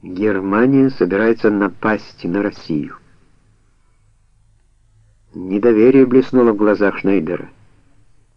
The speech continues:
«Вы уверены в своем источнике?»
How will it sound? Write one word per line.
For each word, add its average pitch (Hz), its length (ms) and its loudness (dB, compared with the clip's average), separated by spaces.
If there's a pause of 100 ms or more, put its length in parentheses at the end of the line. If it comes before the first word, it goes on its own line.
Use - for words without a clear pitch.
(500)
«Вы 87 180 -4
уверены 107 880 2
в - 120 -14
своем 95 460 0
источнике?» 135 760 -4